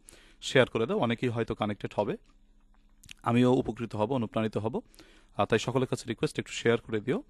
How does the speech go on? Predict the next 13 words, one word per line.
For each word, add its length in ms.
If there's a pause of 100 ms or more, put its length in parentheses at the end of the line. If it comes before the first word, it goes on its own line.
(420)
আর 120
তোমরা 240
একটু 180
কমেন্টে 360
তোমাদের 260
মতামত, 460
আহ, 220 (500)
জানিয়ে 320
দিলে 180
খুবই 200
ভালো 220
লাগবে। 260 (880)
আহ, 260